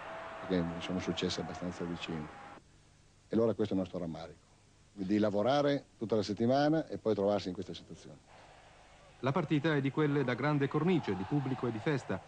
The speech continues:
Speaker 2: anche se il tempo è inclemente. Con Van Basten ancora a guardare e Papin influenzato, il Milan punta su Simone e Savicevic in avanti, ma soprattutto sul consueto telaio di centrocampo, retto molto bene da Albertini, Boban e Donadoni.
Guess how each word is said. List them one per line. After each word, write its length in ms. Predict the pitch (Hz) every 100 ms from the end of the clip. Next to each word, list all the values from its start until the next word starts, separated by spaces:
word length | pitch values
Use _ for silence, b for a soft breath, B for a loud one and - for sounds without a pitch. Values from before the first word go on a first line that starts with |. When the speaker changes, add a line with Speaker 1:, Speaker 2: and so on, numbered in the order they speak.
| -
Speaker 2:
anche 240 | 135 127
se 100 | 117
il 80 | 110
tempo 300 | 123 120 120
è 40 |
inclemente. 760 | 113 123 131 135 95 87 - B B B -
Con 120 | 151
Van 180 | 123 170
Basten 440 | 170 170 - 165 147
ancora 380 | 123 117 165
a 40 | 139
guardare 520 | 127 156 175 120 95
e 60 | 104
Papin 360 | 120 147 143
influenzato, 680 | 110 101 156 165 160 98 107 B B
il 120 | - 123
Milan 360 | 185 214 190 -
punta 500 | 196 180 170 143 123
su 140 | -
Simone 480 | 123 147 175 156 117
e 40 | 107
Savicevic 680 | 139 135 165 160 139 -
in 160 | 131 127
avanti, 400 | 139 160 104 104
ma 100 | 110
soprattutto 460 | 135 147 175 175
sul 160 | 143 127
consueto 400 | 139 120 175 151
telaio 340 | 139 147 135
di 100 | 107
centrocampo, 720 | 101 135 151 151 104 95 117
retto 260 | 131 156 147
molto 260 | 135 160 127
bene 220 | 147 131
da 140 | 98
Albertini, 520 | 98 104 127 170 143
Boban 480 | 107 131 127 123 120 107
e 140 | 113
Donadoni. 500 | 104 123 104 92 85